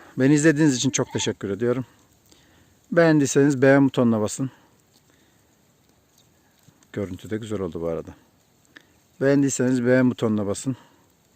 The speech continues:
Abone değilseniz abone olmayı unutmayın. Aboneyseniz ve sizin gibi hayvancılıkla ilgilenen, e,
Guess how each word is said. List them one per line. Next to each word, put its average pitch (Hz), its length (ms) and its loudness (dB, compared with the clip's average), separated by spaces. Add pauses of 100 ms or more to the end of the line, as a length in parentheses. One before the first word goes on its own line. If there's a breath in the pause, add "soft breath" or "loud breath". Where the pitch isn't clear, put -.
(320)
Abone 131 340 2
değilseniz 131 440 0
abone 117 260 2
olmayı 110 320 -2
unutmayın. 101 380 -10 (1300 soft breath)
Aboneyseniz 151 680 0
ve 139 80 2
sizin 151 240 0
gibi 143 140 4
hayvancılıkla 127 640 2
ilgilenen, 107 560 -2
e, 110 100 -4